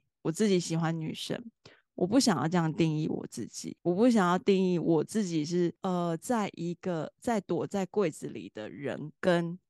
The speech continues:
走出柜子里的人。我希望中间这条界限是，是在于我今天选择了，准备好了，然后我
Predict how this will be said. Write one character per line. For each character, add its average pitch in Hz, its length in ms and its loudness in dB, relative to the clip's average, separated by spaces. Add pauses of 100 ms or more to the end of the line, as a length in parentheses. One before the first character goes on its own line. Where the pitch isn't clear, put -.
(200)
走 - 300 0
出 170 380 0
柜 - 220 0
子 - 200 -10
里 - 200 -12
的 - 120 -18
人。 - 200 -14 (640)
我 180 140 -2
希 240 220 -2
望 233 300 0 (360)
中 226 200 -2
间 226 220 -2
这 240 100 -2
条 196 220 -2
界 196 260 -2
限 190 200 -4
是， 190 240 -6
是 - 120 -8
在 202 240 0
于 175 160 2
我 175 420 0 (440)
今 208 180 -4
天 208 240 -4
选 185 240 -8
择 - 180 -10
了， - 260 -10 (100)
准 - 220 -6
备 160 140 2
好 170 220 -2
了， - 140 -4 (320)
然 156 180 -4
后 190 140 2
我 156 320 4